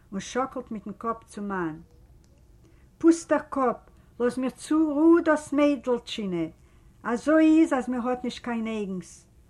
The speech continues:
שרה גיטל בייזערט זיך אן אויף צוועטלען. "אויף א מינוט קומען זיי נישט לאזן אליין. נאך וואס זענט העטס מיך נאך געגאנגען?"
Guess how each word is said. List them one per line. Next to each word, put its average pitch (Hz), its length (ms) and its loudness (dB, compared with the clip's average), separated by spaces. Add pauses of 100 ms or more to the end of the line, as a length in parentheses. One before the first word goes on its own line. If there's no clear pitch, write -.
(280)
שרה 208 300 -6
גיטל 240 360 -4 (100)
בייזערט 233 380 -2
זיך - 180 -14
אן 220 220 -6
אויף 208 160 -10
צוועטלען. 190 640 -8 (840)
"אויף 226 220 -4
א 233 60 -2
מינוט 254 380 0
קומען 277 320 0
זיי 262 160 -2
נישט 247 240 -6
לאזן 240 280 0
אליין. 214 460 -4 (480)
נאך 233 220 -6
וואס 311 180 6
זענט 330 220 6
העטס 311 260 0
מיך 294 200 -4
נאך 302 280 -2
געגאנגען?" 185 640 -6